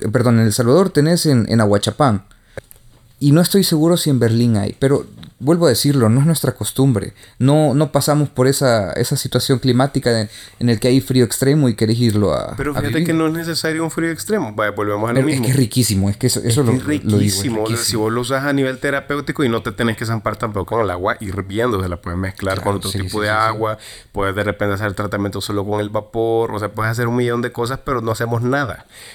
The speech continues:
Speaker 2: Y fíjate que, como te digo, de repente la ve-, la gente a veces piensa como, "Sí, me voy a morir si me baño en agua caliente", pero es que de hecho todo eso es beneficial para tu cuerpo también.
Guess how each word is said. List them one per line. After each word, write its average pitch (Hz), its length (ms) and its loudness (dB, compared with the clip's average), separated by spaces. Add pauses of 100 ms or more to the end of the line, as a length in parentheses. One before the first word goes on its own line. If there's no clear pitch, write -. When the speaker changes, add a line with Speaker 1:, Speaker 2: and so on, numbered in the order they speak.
(100)
Speaker 2:
Y 113 100 -8
fíjate 110 280 -4
que, 131 120 -4
como 135 200 -2
te 143 120 -4
digo, 131 220 -4
de 131 60 -4
repente 123 680 -4
la 110 160 -2
ve-, 104 240 -4
la 107 100 -6
gente 107 200 -4
a - 20 -2
veces 113 180 -6
piensa 120 320 -6
como, 107 420 -4
"Sí, 147 220 -2
me 135 80 0
voy 131 120 0
a 131 60 -4
morir 127 340 -2
si - 100 -12
me 120 60 -2
baño 123 140 -2
en 123 60 -2
agua 120 120 -8
caliente", 127 260 -4
pero - 180 -8
es 101 60 -14
que 120 100 -6
de 120 180 -2
hecho 127 200 -10
todo 113 200 -2
eso 101 100 -6
es - 60 -20
beneficial 151 400 -4
para 139 180 -4
tu 131 120 -16
cuerpo 143 260 -6
también. 196 300 -2